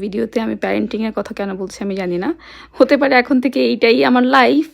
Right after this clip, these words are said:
যে সামনে থেকে সব কিছুর সঙ্গেই হয়তো বাচ্চাকে রিলেট করব। তো এইখানে আমি আমার কন্ট্যুর, আমার পাউডার, এই সব কিছু আপনারা আগেও দেখেছেন, সেম জিনিস আমি আমার every ভিডিওতে ইউজ করি। আমার just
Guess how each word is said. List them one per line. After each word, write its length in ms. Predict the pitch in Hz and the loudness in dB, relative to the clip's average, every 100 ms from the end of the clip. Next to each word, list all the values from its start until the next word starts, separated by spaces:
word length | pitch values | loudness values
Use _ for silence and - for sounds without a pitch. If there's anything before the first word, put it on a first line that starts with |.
| _ - | _ -2
যে 120 | 277 | 0
সামনে 320 | 262 220 240 | 2 2 2
থেকে 200 | 254 269 | 2 0
সব 180 | 269 262 - | 0 -2 -4
কিছুর 200 | 247 262 | -2 -2
সঙ্গেই 320 | 277 240 254 | 0 0 0
হয়তো 220 | 269 247 220 | 0 0 -2
বাচ্চাকে 300 | 233 - 214 | -2 -4 -2
রিলেট 280 | 202 190 190 - | -2 -2 -6 -6
করব। 180 | 190 196 349 - - - - - - _ _ | -4 -4 -6 -10 -20 -20 -20 -20 -20 _ _
তো 60 | 240 233 | 2 4
এইখানে 480 | 285 311 294 302 311 - | 4 4 6 6 4 4
আমি 480 | 254 262 262 262 | 4 4 2 2
আমার 240 | 269 254 233 | 2 2 0
কন্ট্যুর, 560 | 233 247 254 254 262 277 269 262 | 0 0 2 2 2 2 0 -4
আমার 140 | 214 208 | -6 -4
পাউডার, 640 | 254 269 277 277 277 277 269 - _ _ - | 0 0 2 0 0 0 -2 -8 _ _ -4
এই 140 | 240 220 - | -2 -2 0
সব 180 | 294 311 - | 0 0 -2
কিছু 520 | 330 320 320 311 311 - | -4 -2 0 2 2 0
আপনারা 240 | 247 247 240 233 | -2 -2 -2 -2
আগেও 220 | 226 277 | 0 0
দেখেছেন, 640 | 247 247 262 - 262 277 | -2 -2 -6 -4 -2 0
সেম 340 | 285 240 254 277 | -2 0 2 4
জিনিস 440 | 254 247 254 277 - | 4 2 0 0 -4
আমি 300 | 233 226 233 | -4 -2 -2
আমার 200 | 233 233 | -2 -4
every 360 | - 202 208 254 | -4 -6 -4 -4
ভিডিওতে 320 | 240 240 233 | -4 -4 -4
ইউজ 300 | 240 202 214 - | -6 -6 -8 -10
করি। 280 | - 208 262 - - - - - - - - | -6 -4 -4 -8 -18 -20 -20 -20 -20 -20 -6
আমার 220 | 220 254 | 0 2
just 260 | 247 233 | 4 2